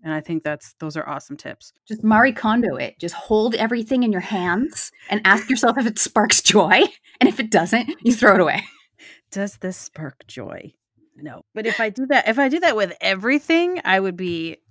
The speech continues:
Speaker 1: there m-, wouldn't be much left, I'll tell you that.
Speaker 2: <laughs>
Speaker 1: Nor, and some people be, uh, thrown out the door too. Something else that I think a lot of people that are listening probably encounter, what about when we have corporate visual design standards?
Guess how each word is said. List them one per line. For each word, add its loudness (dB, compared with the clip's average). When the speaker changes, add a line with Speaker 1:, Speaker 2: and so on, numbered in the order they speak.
Speaker 1:
there -6
m-, -8
wouldn't -6
be -4
much 0
left, -8
I'll -4
tell -6
you -6
that. -10
Speaker 2:
<laughs> -14
Speaker 1:
Nor, 8
and 0
some -6
people 0
be, -2
uh, -2
thrown 2
out -2
the -6
door -4
too. -8
Something -10
else -6
that -8
I -4
think -10
a -4
lot -4
of -8
people -10
that -4
are -4
listening -8
probably -8
encounter, -4
what -4
about -2
when -4
we -4
have -8
corporate -6
visual -6
design -6
standards? -12